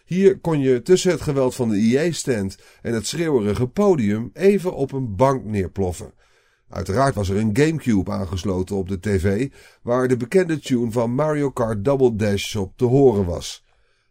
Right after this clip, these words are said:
Twee van de vier controllers waren al opgepakt door twee oudere jongens die ons minachtend aankeken toen we dichterbij kwamen. Terwijl ik een excuus bedacht om ergens anders te gaan kijken,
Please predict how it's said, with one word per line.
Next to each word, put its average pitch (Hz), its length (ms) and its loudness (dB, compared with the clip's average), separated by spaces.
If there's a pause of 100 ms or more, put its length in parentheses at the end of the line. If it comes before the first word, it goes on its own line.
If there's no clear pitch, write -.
(120)
Twee 170 260 0
van 147 100 -4
de 135 80 0
vier 117 200 0
controllers 104 560 -4
waren 110 240 -4
al 107 100 -2
opgepakt 113 600 -4
door 110 220 -6
twee 113 300 -4
oudere 127 400 -2
jongens 131 540 -2 (340)
die 143 140 2
ons 143 220 0
minachtend 139 720 -2
aankeken 143 800 0
toen 135 200 -2
we 127 80 4
dichterbij 113 520 0
kwamen. 85 500 -8 (380)
Terwijl 156 220 0
ik 202 120 2
een 185 60 4
excuus 160 420 -2
bedacht 131 340 -2
om 120 100 0
ergens 107 260 -4
anders 165 280 -2
te 120 120 -2
gaan 98 200 -4
kijken, 92 460 -4